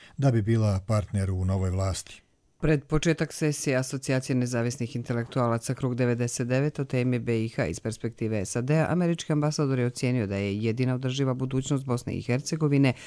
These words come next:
Speaker 2: članstvo u evropskim institucijama, kao i da je članstvo u natou sljedeći zadatak za Bosnu i Hercegovinu.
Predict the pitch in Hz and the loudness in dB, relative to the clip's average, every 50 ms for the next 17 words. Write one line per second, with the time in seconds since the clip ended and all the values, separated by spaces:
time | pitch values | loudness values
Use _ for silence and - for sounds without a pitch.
0 | - - - _ - - - 160 165 170 - - - 170 156 147 127 123 127 127 | -20 -20 -20 _ -6 0 2 4 4 4 2 0 2 4 4 6 6 4 4 2
1 | 120 - - - 117 110 107 107 - - 123 - 139 139 135 - - 120 107 101 | 0 -2 0 0 2 2 2 0 0 -4 -4 -2 0 0 0 2 2 2 2 2
2 | 101 - - 104 104 101 101 104 98 101 - - 117 110 110 - - 110 104 98 | 0 0 -2 -2 0 0 0 0 0 0 0 0 0 0 0 0 -2 -4 -2 0
3 | 101 110 131 - - 147 139 - - 127 131 127 - - 113 107 107 98 101 104 | 0 0 0 0 0 0 0 2 2 2 2 2 0 0 -4 -2 -2 -2 -2 -2
4 | 107 - 117 113 110 107 98 - 87 - - 80 82 92 - - 85 - - - | -2 -2 -2 -2 -2 -2 -4 -4 -6 -6 -4 -4 -6 -4 -4 -6 -8 -8 -8 -8
5 | 101 107 104 104 95 101 98 | -6 -4 -4 -2 -2 -2 -2